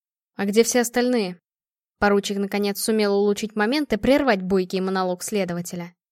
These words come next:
«Шерепа с Машковым, как понимаю, заняты кражей, но Адам, Бабушкина, Элита...» «Адам отбыл за приток с депешей, не знаю уж, с чего вызвался». Не дав Элеоноре, к которой, собственно, обращался Титов, и рта раскрыть,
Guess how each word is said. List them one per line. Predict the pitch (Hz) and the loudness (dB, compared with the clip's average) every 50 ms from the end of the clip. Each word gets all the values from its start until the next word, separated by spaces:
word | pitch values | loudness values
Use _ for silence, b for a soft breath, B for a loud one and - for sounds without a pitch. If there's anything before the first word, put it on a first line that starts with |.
| _ _ _ _ _ _ | _ _ _ _ _ _
«Шерепа | _ - - 214 202 214 247 254 - | _ -4 -2 2 4 4 4 4 2
с | - - | -2 -2
Машковым, | 262 254 240 - - 262 254 254 254 240 | -2 -2 -2 2 2 2 4 4 2 0
как | 254 240 - | -4 -6 -2
понимаю, | - 254 247 247 247 247 247 247 240 | 0 0 2 2 2 2 2 2 2
заняты | 233 247 247 247 247 240 262 | 2 2 2 2 2 0 -2
кражей, | - - 285 269 226 196 185 180 175 | -4 0 0 0 0 0 -2 -4 -4
но | 180 185 185 180 180 180 | -4 -4 -4 -4 -4 -4
Адам, | 180 180 175 185 196 220 233 240 233 214 | -4 -2 0 0 2 2 0 0 -2 0
Бабушкина, | 196 196 208 220 226 233 - - - 214 202 190 180 180 180 | 2 2 2 2 0 -2 -6 -6 -6 -4 -4 -2 -2 -2 -2
Элита...» | 180 185 208 226 - 247 226 - _ _ _ _ _ _ _ _ _ _ _ _ _ _ _ _ _ _ | -2 -2 -2 -2 -2 -4 -6 -6 _ _ _ _ _ _ _ _ _ _ _ _ _ _ _ _ _ _
«Адам | - 220 233 262 349 370 381 359 | 0 2 6 8 8 8 8 6
отбыл | 349 311 294 330 320 294 | 4 4 4 4 4 4
за | 294 294 | 2 4
приток | 277 269 269 330 339 302 | 4 4 4 4 2 2
с | 311 247 | 2 2
депешей, | 240 240 233 240 240 233 - 240 240 240 233 233 - | 2 4 6 6 6 6 4 0 0 0 -2 -4 -4
не | 254 262 269 254 | 0 4 4 4
знаю | 233 226 220 214 208 208 | 4 4 4 4 4 4
уж, | 208 208 | 2 0
с | - | -4
чего | - - 233 226 214 214 | -2 0 2 4 4 4
вызвался». | 214 214 214 208 208 208 208 - 220 208 202 _ _ _ _ _ _ _ _ - | 4 2 2 2 0 -2 -2 -4 -6 -6 -8 _ _ _ _ _ _ _ _ -2
Не | 214 220 214 | 0 2 4
дав | 202 202 202 - 214 | 4 4 4 4 2
Элеоноре, | 208 208 208 208 220 262 294 294 240 202 | 2 2 4 2 2 2 2 4 2 2
к | 208 - _ | 0 -2 _
которой, | - 202 202 202 196 196 | -4 -2 0 0 -2 -2
собственно, | 196 220 208 - - - 196 190 190 | -2 -4 -8 -8 -6 -6 -4 -2 -2
обращался | 190 196 220 226 220 - 226 196 190 - 196 | -2 0 0 -2 -2 0 -2 -2 -2 -4 -6
Титов, | - 208 196 - 202 190 - | -6 -6 -2 0 -2 -2 0
и | 208 | -4
рта | 202 196 - 294 320 | -6 -2 0 2 4
раскрыть, | 330 254 226 - - 196 180 175 - | 4 4 2 0 -4 -6 -8 -8 -8